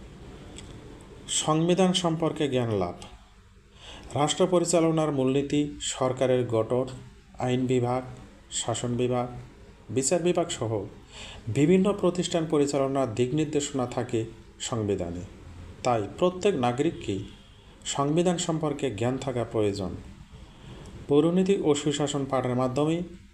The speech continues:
বাংলাদেশের সংবিধান সম্পর্কে জানা যায়। জাতীয় সমস্যার সমাধান। বাংলাদেশে বিভিন্ন জাতীয় সমস্যা বিদ্যমান।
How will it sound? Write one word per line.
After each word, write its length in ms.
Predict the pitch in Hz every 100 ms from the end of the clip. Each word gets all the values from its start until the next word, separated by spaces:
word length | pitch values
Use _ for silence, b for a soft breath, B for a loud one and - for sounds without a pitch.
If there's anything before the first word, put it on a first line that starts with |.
| -
বাংলাদেশের 560 | 101 117 131 123 123 120
সংবিধান 520 | - 123 117 123 127
সম্পর্কে 560 | 123 139 143 143 165 175 B B - 107
জানা 320 | 117 104 95
যায়। 240 | 95 87 92 - - - - - - - - - - - - - - - - - - - - - - - - - - - - - - - B B B B B B
জাতীয় 420 | 110 143 135 165 160
সমস্যার 540 | - 143 143 - 131 131 -
সমাধান। 560 | - 131 113 95 92 92 - - - - - - - B B B B B B B B 113
বাংলাদেশে 640 | 113 143 165 180 185 170
বিভিন্ন 440 | 123 139 170 175
জাতীয় 300 | 156 156 156
সমস্যা 380 | 143 131 127 127
বিদ্যমান। 520 | 113 101 101 95 90